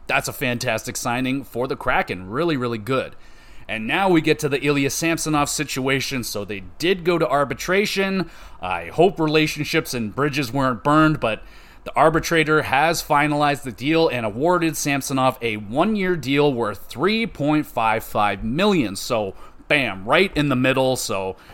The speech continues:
there it is. Got the right in the middle. So the Leafs wanted three, Samsonov wanted five.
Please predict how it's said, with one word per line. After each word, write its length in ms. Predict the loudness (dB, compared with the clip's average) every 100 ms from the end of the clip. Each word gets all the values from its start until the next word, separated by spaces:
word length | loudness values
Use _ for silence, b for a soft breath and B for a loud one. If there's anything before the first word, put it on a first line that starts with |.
| B -2
there 180 | 0
it 60 | 2
is. 380 | -2 -6 -10 -10 -18 -6
Got 260 | 0 0 0
the 220 | 0 2
right 320 | 2 4 4
in 80 | 4
the 80 | 2
middle. 300 | 2 2 2
So 120 | -2
the 60 | -6
Leafs 300 | -4 -4 -2
wanted 320 | 0 0 -2
three, 420 | -4 -2 -2 -4 B B
Samsonov 680 | -4 0 0 0 2 2 2
wanted 280 | 0 0 -2
five. 400 | 0 0 0